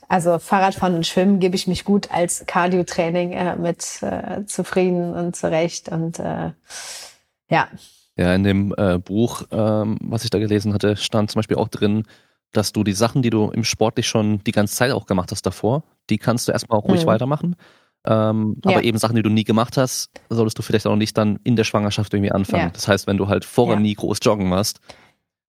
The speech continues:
Speaker 2: solltest du jetzt nicht denken, oh, ich laufe jetzt noch schnell einen Marathon, bevor ich, äh, entbinden gehe. Ähm,
Speaker 1: Genau.
Speaker 2: weil es einfach eine neue Belastung, eine ungewohnte Belastung ist, plus eben die ganze Veränderung durch die Schwangerschaft.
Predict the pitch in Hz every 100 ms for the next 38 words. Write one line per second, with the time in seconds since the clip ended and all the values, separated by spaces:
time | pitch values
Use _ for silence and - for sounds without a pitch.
0 | _ - 101 - 101 107 - 104 104 104
1 | 101 107 107 - 98 98 107 - 92 90
2 | - 92 92 - - 95 95 - 107 101
3 | 104 101 98 101 113 - - _ _ _
4 | - 101 98 95 98 - - 208 180 170
5 | 170 98 110 107 104 98 101 104 104 101
6 | 101 - 101 101 101 98 98 95 98 -
7 | 101 98 95 - - - 98 - - 92
8 | 98 98 - 98 95 98 98 - - 98
9 | 95 101 95 -